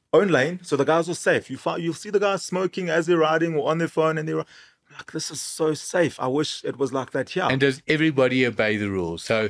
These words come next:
Speaker 1: They
Speaker 2: you
Speaker 1: do.
Speaker 2: don't have the local taxi driver
Speaker 1: No, no, no,
Speaker 2: in the
Speaker 1: no,
Speaker 2: bike
Speaker 1: no.
Speaker 2: lane
Speaker 1: No.
Speaker 2: or the local, uh, guy in a hurry to get to work.
Speaker 1: No, it never happens. But then I asked because, um, you see all of these bikes, these electric scooters at night,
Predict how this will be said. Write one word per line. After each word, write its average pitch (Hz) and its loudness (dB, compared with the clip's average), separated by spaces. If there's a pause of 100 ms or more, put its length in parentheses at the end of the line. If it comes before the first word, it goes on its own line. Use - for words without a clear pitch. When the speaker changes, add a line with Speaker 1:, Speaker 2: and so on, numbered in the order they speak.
(100)
Speaker 1:
They 117 8
Speaker 2:
you 120 2
Speaker 1:
do. 143 6
Speaker 2:
don't 165 2
have 147 0
the 131 0
local 123 0
taxi - -4
driver 107 2
Speaker 1:
No, 107 2
no, 92 -2
no, 104 0
Speaker 2:
in 127 2
the 120 2
Speaker 1:
no, - -4
Speaker 2:
bike 107 0
Speaker 1:
no. 107 0
Speaker 2:
lane 98 -2 (140)
Speaker 1:
No. 82 -6
Speaker 2:
or 120 2
the 113 2
local, 117 2
uh, 110 2 (240)
guy 117 0
in 120 0
a 113 2
hurry 117 0
to 123 -6
get 113 0
to 113 -2
work. 92 0
Speaker 1:
No, 104 -4
it 85 -8
never 110 2
happens. 98 -4 (360)
But 156 -2 (420)
then 180 2
I 214 2
asked 127 2
because, 123 -2
um, 117 0
you 127 -6
see 185 -8
all 160 4
of 151 0
these 143 -4
bikes, 110 -2
these 113 -6
electric 113 -2
scooters 113 -6
at 107 0
night, 107 -4